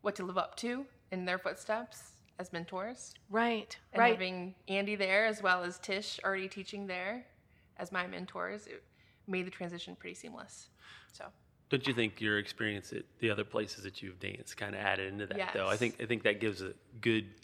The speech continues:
Speaker 3: good background
Speaker 1: Right.
Speaker 3: and good flavor
Speaker 1: Right.
Speaker 3: for, for what you're doing here.
Speaker 1: Right. And actually being at a few different studios before coming to Dance Space makes it more of a well-rounded experience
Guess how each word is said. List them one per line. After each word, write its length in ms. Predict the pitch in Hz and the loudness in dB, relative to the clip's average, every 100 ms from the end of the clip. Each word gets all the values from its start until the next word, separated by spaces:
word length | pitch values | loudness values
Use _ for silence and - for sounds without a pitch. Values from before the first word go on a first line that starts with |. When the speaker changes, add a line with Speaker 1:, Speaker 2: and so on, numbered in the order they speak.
| - | -4
Speaker 3:
good 220 | - 104 98 | -2 -2 -2
background 600 | 98 - 107 92 95 95 - - - | -4 0 0 2 0 -6 -16 -18 -14
Speaker 1:
Right. 180 | - - - | -12 -14 -14
Speaker 3:
and 80 | 98 | -6
good 180 | 101 | -6
flavor 560 | - - 98 98 92 90 - - _ _ _ _ _ _ _ _ _ | -4 0 0 0 -2 -4 -10 -20 _ _ _ _ _ _ _ _ _
Speaker 1:
Right. 240 | 202 156 - | -6 -6 -4
Speaker 3:
for, 160 | - - | -2 -2
for 140 | - 98 | -2 -4
what 260 | 101 - | -4 -2
you're 100 | 101 | -2
doing 240 | 98 92 90 | -2 -2 -4
here. 240 | 110 117 - _ | -6 -8 -14 _
Speaker 1:
Right. 220 | 190 180 - | -2 0 0
And 140 | 208 | 4
actually 360 | 202 214 233 202 - - | 6 4 -2 -4 -8 -4
being 320 | 214 208 190 | 0 0 2
at 220 | 175 - | 2 2
a 40 | - | -2
few 220 | 202 185 | -2 -2
different 240 | 180 170 | -2 -4
studios 380 | - 180 170 175 | -4 -2 0 -2
before 260 | 175 208 196 | 0 4 4
coming 200 | 185 165 | 2 -2
to 0 | |
Dance 240 | 165 160 - | -2 -4 -6
Space 480 | 165 156 - - - _ _ _ _ - - | -8 -8 -8 -14 -20 _ _ _ _ -20 -6
makes 260 | 180 160 | -6 -4
it 60 | - | -4
more 100 | 160 | -4
of 80 | 175 | -2
a 140 | 156 - - 180 | -6 -8 -18 2
well-rounded 480 | 180 170 160 147 151 | 4 6 4 0 -4
experience 760 | - - - 165 202 208 - | -10 -10 -8 -8 -8 -12 -20